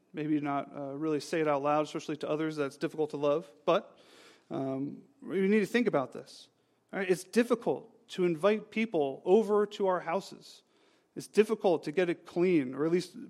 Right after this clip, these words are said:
present-, or presentably clean, right? We clean, like, one room and just say, "Don't go past this door," right? Right? It's difficult to invite people into our houses. It's difficult to invite people into our families, right? <laughs> Our families are not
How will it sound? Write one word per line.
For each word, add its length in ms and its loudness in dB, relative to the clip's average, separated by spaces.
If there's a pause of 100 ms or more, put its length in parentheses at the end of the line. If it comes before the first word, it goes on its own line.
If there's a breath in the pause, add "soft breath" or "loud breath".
(120)
present-, 420 -4 (220)
or 160 -6
presentably 540 -2
clean, 300 -10
right? 200 -4
We 80 -6
clean, 220 -2
like, 180 -4
one 220 2
room 140 2
and 100 -4
just 120 -8
say, 100 -4
"Don't 180 -4
go 80 -2
past 260 -8
this 140 -10
door," 260 -12 (480 soft breath)
right? 220 -10 (260)
Right? 180 -14 (180)
It's 160 -8
difficult 560 0
to 100 -4
invite 260 2
people 280 -4
into 120 -4
our 120 -2
houses. 420 -6
It's 100 -10
difficult 400 -6
to 80 -6
invite 280 -2
people 260 -4
into 140 -2
our 120 0
families, 680 -4 (440 soft breath)
right? 360 -6
<laughs> 40 -20
Our 60 -20
families 480 -6
are 80 -2
not 400 -2